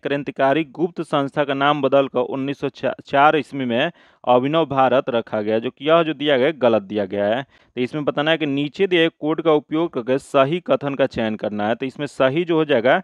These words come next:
एक और दो सही दिया गया, इसका जो आंसर हो जाएगा बी नंबर हो जाएगा। आगे क्वेश्चन देखते हैं, भारत में निम्नलिखित में से किस स्थान पर सबसे अधिक वर्षा होता है। तो यह जो सबसे अधिक वर्षा जो होता है वो मेघालय के मानसीराम में। इसका जो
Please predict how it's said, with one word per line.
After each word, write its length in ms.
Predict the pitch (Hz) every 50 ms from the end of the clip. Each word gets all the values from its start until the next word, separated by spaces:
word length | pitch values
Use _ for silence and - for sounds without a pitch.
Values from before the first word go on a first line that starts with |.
| _ _ _ _ _ _ -
एक 340 | 135 139 156 175 170 -
और 140 | 160 156 147
दो 200 | 139 123 151 156
सही 260 | - - 143 139 147
दिया 160 | 143 131 127 123
गया, 100 | 151 165
इसका 240 | 139 - - 139
जो 120 | 139 139 143 - - 131
आंसर 320 | 131 131 131 - - 180 175
हो 60 | 156
जाएगा 220 | 123 120 127 170
बी 200 | 185 156 120 110
नंबर 300 | 104 104 101 98 101 101
हो 80 | 104 101
जाएगा। 460 | 95 104 98 95 101 101 107 123 131 - _ _ _ _ _ _ _ -
आगे 280 | 123 123 135 165 190 196
क्वेश्चन 360 | - 202 175 - 208 202 190
देखते 200 | 196 - - 165
हैं, 200 | 170 175 175 147
भारत 460 | 147 135 139 139 147 156 180 190 -
में 100 | 156 147
निम्नलिखित 500 | 156 165 160 160 160 160 - - 208 190
में 80 | 185 185
से 120 | - 180 170
किस 360 | _ _ - 185 208 190 - 185
स्थान 400 | 170 - - - 160 165 170 156
पर 140 | 123 143 147
सबसे 500 | - - 156 147 143 127 - - 202 190
अधिक 440 | - 143 151 131 131 139 156 -
वर्षा 340 | 127 123 123 117 - - 117
होता 260 | 110 107 104 - 110
है। 40 | 117 113
तो 100 | - 131
यह 200 | 139 156 160 170
जो 120 | 160 170
सबसे 420 | - - - 143 - - - 185
अधिक 380 | 175 - 139 127 135 170 175 -
वर्षा 340 | 151 151 143 135 - 170 170
जो 80 | 160
होता 160 | 135 104 117 113
है 100 | 120 143
वो 100 | 156 139
मेघालय 600 | 135 135 135 123 135 135 135 135 143 160 175 156
के 120 | 147 151
मानसीराम 640 | 160 143 120 120 120 120 110 - 123 110 107 104 104
में। 120 | 107 113 120
इसका 240 | 120 - - 143
जो 120 | 139 135